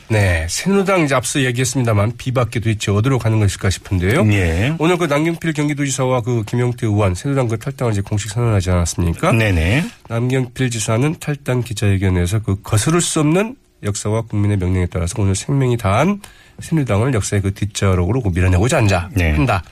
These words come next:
Speaker 1: 이러면서 탈당을 선언했고요. 이 김용태 의원은 그 "대통령과 새누리당은 그 공범이라는 것이 그 백 번 맞는 말인데 그런데 거기에 빳빳이 들고 내가 뭘 잘못했냐. 이 시치미를 떼고 도리어 그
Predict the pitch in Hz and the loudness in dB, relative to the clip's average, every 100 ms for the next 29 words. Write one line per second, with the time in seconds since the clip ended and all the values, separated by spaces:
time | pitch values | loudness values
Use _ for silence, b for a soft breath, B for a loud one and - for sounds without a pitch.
0 | B B - 110 101 98 117 110 95 92 | B B -6 -2 -2 -4 -6 -2 -2 0
1 | 110 87 - 120 202 B B B B B | 0 -2 0 -2 -2 B B B B B
2 | B B 135 135 147 170 170 170 165 151 | B B -4 -2 0 0 2 2 2 2
3 | 107 135 208 202 139 135 - 127 143 139 | 2 0 -2 -6 -8 -6 -8 -4 0 0
4 | 135 143 147 143 135 127 123 120 117 120 | 0 -2 -2 -2 0 0 -2 -4 -2 0
5 | 120 120 117 110 107 - 104 - - 120 | 0 2 0 0 -4 -4 -6 -6 -4 0
6 | 113 98 98 90 85 87 117 82 B B | 2 4 2 2 2 2 2 0 B B
7 | B B B - 101 98 120 170 - 135 | B B B -6 0 2 2 -2 -2 -2
8 | 135 143 - 139 117 107 87 85 113 135 | -2 -4 -2 -4 0 0 0 0 -2 -2
9 | - 95 143 135 123 104 95 85 92 87 | -2 0 0 0 0 0 2 2 2 0
10 | - - _ _ - 95 - - 131 110 | -4 -14 _ _ -4 -4 -4 -4 0 2
11 | 104 92 95 123 - 101 92 92 | 0 0 0 -2 -2 0 0 0